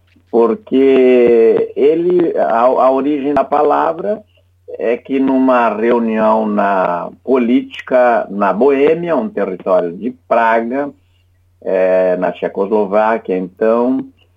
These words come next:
é, numa das reuniões, para se livrar de quem conduziu a reunião, eles realmente jogaram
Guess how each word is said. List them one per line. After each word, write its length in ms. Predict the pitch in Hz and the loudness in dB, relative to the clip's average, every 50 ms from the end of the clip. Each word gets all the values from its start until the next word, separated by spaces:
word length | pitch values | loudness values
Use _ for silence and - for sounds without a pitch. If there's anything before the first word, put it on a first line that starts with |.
| _ _ _ _ _ _ _ | _ _ _ _ _ _ _
é, 560 | - 98 107 110 113 117 113 117 117 117 113 | -2 0 2 2 2 2 2 2 2 2 0
numa 440 | 110 113 120 131 151 160 156 139 131 | 0 0 0 0 2 2 2 2 2
das 240 | 117 117 110 107 107 | 2 2 2 0 0
reuniões, 720 | 104 110 117 120 120 123 123 120 120 120 120 127 139 143 135 - | -4 -4 -2 -2 -2 -2 -2 -2 0 0 0 0 0 -2 -6 -8
para 320 | - - 117 110 117 113 - _ | -4 -2 -2 0 -2 -2 -4 _
se 80 | - 139 | -6 -4
livrar 560 | 131 135 131 113 113 120 117 113 110 101 98 | -4 -4 -4 -2 -2 0 0 0 0 -2 -4
de 120 | 90 98 | -8 -12
quem 200 | - - 107 104 | -10 -8 -6 -6
conduziu 600 | 104 - 107 104 104 98 98 92 90 92 98 95 92 | -6 -6 -6 -6 -4 -6 -6 -6 -6 -2 0 0 0
a 40 | |
reunião, 680 | 92 95 95 104 104 101 104 101 95 98 101 113 123 127 | 0 -2 -4 -4 -4 -2 -2 -2 0 0 2 2 2 2
eles 260 | - 131 131 135 120 104 | 2 2 2 2 0 0
realmente 840 | 107 107 123 143 165 180 190 175 151 131 127 135 139 127 - 151 143 | 0 0 2 2 2 2 2 0 0 0 -2 -2 -2 -4 -8 -10 -6
jogaram 760 | - 170 165 147 117 104 98 98 101 101 107 117 143 175 202 | -2 -2 -2 -2 0 0 0 2 2 2 0 0 -2 -4 -8